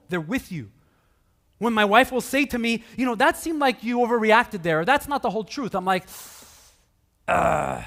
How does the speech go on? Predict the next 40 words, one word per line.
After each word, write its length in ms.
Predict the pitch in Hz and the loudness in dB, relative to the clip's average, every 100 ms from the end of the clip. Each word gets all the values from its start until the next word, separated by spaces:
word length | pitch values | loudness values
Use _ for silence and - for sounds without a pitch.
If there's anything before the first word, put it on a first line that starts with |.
| - | -8
marriage." 600 | 160 135 123 117 - - _ _ - | -4 -4 -4 -10 -14 -16 _ _ -2
Okay, 200 | 190 143 - - | 0 0 -2 -4
you 80 | 247 | 0
know, 120 | 240 - - | 0 -4 -6
it, 40 | 247 | -4
it, 360 | - 240 208 - - | 2 4 4 2 -2
it's, 240 | 220 - 254 | -2 0 -2
it's 240 | 240 226 - | -2 -2 -4
true, 300 | - 370 320 | 0 4 4
you 160 | 202 | 2
feel 400 | 190 - 381 440 | -4 2 6 6
that. 320 | 262 160 131 | 6 6 4
You're 100 | 202 | 0
like, 160 | 196 190 | 2 2
"Okay, 360 | 254 196 196 247 | 0 2 2 2
and 140 | 208 | 0
if 200 | 208 170 | -2 0
God 300 | 220 330 359 | 4 4 4
cares 200 | - 277 | 0 0
about 220 | 220 214 | 0 -2
the 80 | 214 | -4
truth, 320 | - 233 247 - - | -8 -8 -8 -12 2
I 200 | 285 381 | 8 8
should 240 | 339 311 - | 8 0 0
care 140 | 220 | 0
about 200 | 170 160 | 2 -2
the 60 | 147 | -4
truth. 440 | - 135 98 _ _ _ _ _ _ _ _ _ _ - | -10 -10 -12 _ _ _ _ _ _ _ _ _ _ -8
Because 220 | 226 233 | -4 2
I 100 | 294 | 2
can 160 | 330 285 | 2 -4
say 200 | - 349 | -2 -2
this 160 | 302 | -4
in 60 | 240 | -4
a 60 | 220 | -4
way 120 | 233 | -4
that's 220 | 220 - | -4 -8
just 280 | 262 247 - | -16 -16 -12
not 420 | 202 196 - - _ _ _ - | -10 -10 -12 -20 _ _ _ -20
true." 300 | - 302 | -14 -12